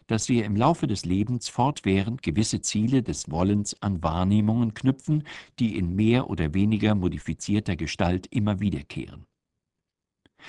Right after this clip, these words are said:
Daher kommt es, dass bei Menschen, die nicht ganz ohne Erfahrung sind,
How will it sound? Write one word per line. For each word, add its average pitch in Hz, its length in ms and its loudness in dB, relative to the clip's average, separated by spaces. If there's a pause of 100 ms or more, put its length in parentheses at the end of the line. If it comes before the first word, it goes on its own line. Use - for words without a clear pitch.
(200)
Daher 160 300 4
kommt 95 360 -2
es, - 260 -4 (260)
dass - 180 -4
bei 92 160 2
Menschen, 143 500 0 (240)
die 117 120 2
nicht 151 260 -4
ganz 113 340 2
ohne 92 240 2
Erfahrung 110 640 2
sind, 151 300 2